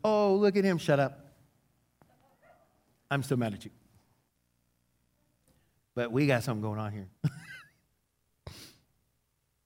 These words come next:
God has a redemptive thing to come forth in your life. And he will make you able to bring that thing forth.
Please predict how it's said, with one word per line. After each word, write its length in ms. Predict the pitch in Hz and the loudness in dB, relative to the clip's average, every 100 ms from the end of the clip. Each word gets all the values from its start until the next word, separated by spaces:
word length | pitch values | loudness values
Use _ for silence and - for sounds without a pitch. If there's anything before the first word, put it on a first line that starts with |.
| _ _ _ _ _ _ _ | _ _ _ _ _ _ _
God 420 | - - 135 117 - _ _ _ _ _ _ | -6 -6 -6 -12 -18 _ _ _ _ _ _
has 380 | - 151 135 - _ _ _ | -8 -6 -6 -10 _ _ _
a 80 | 131 | -10
redemptive 760 | 120 113 117 147 156 156 123 - | -8 -8 -6 -6 -2 -4 -4 -6
thing 200 | 143 139 | -4 -2
to 80 | 131 | -4
come 220 | 123 127 | -8 -10
forth 320 | 120 135 117 131 | -8 -6 -6 -6
in 80 | |
your 100 | 117 | -6
life. 220 | 113 107 101 _ _ _ _ _ _ _ _ _ _ _ _ _ _ _ _ _ _ | -8 -14 -20 _ _ _ _ _ _ _ _ _ _ _ _ _ _ _ _ _ _
And 80 | 113 | -12
he 220 | 101 165 | 0 2
will 160 | 185 185 | 4 4
make 220 | 165 165 | 2 0
you 100 | 170 - | -2 -2
able 420 | 139 120 117 117 - _ _ _ _ _ _ _ | 0 0 -4 -6 -12 _ _ _ _ _ _ _
to 80 | 123 | -8
bring 220 | 120 120 | -4 -2
that 200 | 117 110 | -4 -4
thing 140 | 110 | -8
forth. 300 | 107 107 104 | -10 -14 -16